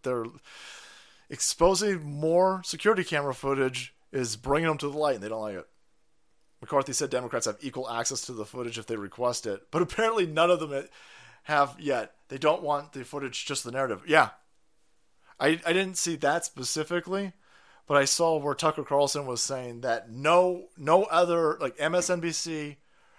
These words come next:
Richard Madcow, and, uh, these dipshits over at C N N, not a single person from the media has, has requested, uh, to sit with his team to watch this footage. They're not interested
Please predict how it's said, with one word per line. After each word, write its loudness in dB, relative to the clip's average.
Richard 0
Madcow, 2
and, -8
uh, -4
these -8
dipshits 0
over -2
at 2
C -4
N -8
N, -6
not 2
a 0
single 0
person -4
from -8
the -4
media -2
has, 2
has -2
requested, 0
uh, 0
to -2
sit 4
with -4
his -2
team -4
to -10
watch 4
this -6
footage. -4
They're -2
not 4
interested -6